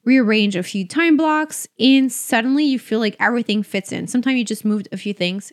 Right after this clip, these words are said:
and it gives you more room to relax. At least that's, at least that helps me a lot, doing that. Other times I realize that I don't need to change my schedule. Everything is in place. Everything is optimal.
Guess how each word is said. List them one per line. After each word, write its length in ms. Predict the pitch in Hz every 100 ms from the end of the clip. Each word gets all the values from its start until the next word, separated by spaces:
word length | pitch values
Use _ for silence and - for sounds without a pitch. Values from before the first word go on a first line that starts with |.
| _
and 440 | - 175 170 175
it 120 | - 190
gives 320 | 220 214 202
you 320 | 226 233 220 _ - _ _ -
more 240 | 202 196
room 260 | 185 185 185
to 140 | -
relax. 480 | 170 190 - - - - _
At 100 | 233
least 460 | 240 254 - - - _
that's, 760 | 202 202 - - - - - - - _ _ -
at 100 | 233
least 160 | 247 240
that 140 | 196
helps 400 | 196 180 - -
me 260 | 170 170 180
a 80 | 185
lot, 220 | 170 - - -
doing 220 | 190 156
that. 160 | - - _ _ _ _ _ - - -
Other 200 | 330 403
times 360 | 403 370 359 349
I 300 | 320 - _
realize 380 | 233 320 370 359
that 300 | 302 269 262
I 120 | 269
don't 140 | 277 302
need 180 | 311 302
to 100 | 311
change 260 | - 254
my 120 | 233
schedule. 440 | 233 - 190 185 180
Everything 500 | 226 247 277 277 277
is 160 | 254 220
in 140 | 208
place. 760 | 202 302 294 285 294 - - -
Everything 540 | - 202 208 214 214 196
is 320 | 175 190 -
optimal. 760 | - 269 269 285 277 269 269